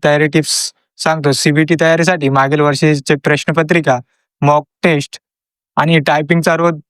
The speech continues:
सराव करणे आणि पीएमटी साठी धावणे, उडी व ताकद व्यायाम करा आणि कॉम्प्युटर टेस्टसाठी एमएस ऑफिस सराव आवश्यक आहे. तर तुम्ही त्याचा स-,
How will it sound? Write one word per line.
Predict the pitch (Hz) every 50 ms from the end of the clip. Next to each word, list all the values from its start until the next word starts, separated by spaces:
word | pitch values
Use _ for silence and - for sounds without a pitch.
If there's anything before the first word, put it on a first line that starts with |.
| _ - - -
सराव | - - 165 156 156 160 165 160
करणे | 147 180 170 160 143 135 127 127 135 143 _ _ _ _ -
आणि | 139 135 135 -
पीएमटी | 165 156 165 170 175 180 170 196 175
साठी | 185 190 170 151 143 139 135 139 _ - 143
धावणे, | 135 139 143 147 156 160 160 160 160
उडी | 151 151 156 165 170 160 156 151 151 - _ _ _ _ _ _ _ _ _ _ _ _ -
व | 143 147 156 160 151 - -
ताकद | 147 147 143 - 175 165 151 160
व्यायाम | 165 170 165 165 160
करा | 151 180 160 135 127 131 - _ _ _ _ _ _ _ - - _ _ _ -
आणि | 139 151 160 151
कॉम्प्युटर | - 160 160 165 156 175 175 175 170 -
टेस्टसाठी | 185 180 170 - - 185 170 147 147 135 135 143 180 -
एमएस | 170 147 147 151 156 165 165 160 151 - -
ऑफिस | 196 160 156 - - 170 156 131 - - - _ _ _ _ _ _ _ -
सराव | - - 160 151 156 156 156 165 170 175 151 _ _ -
आवश्यक | - 139 147 151 147 - 165 156 165
आहे. | 160 147 135 127 127
तर | 120 - 143
तुम्ही | 131 143 147 147
त्याचा | 180 190 139 156 147
स-, | - - -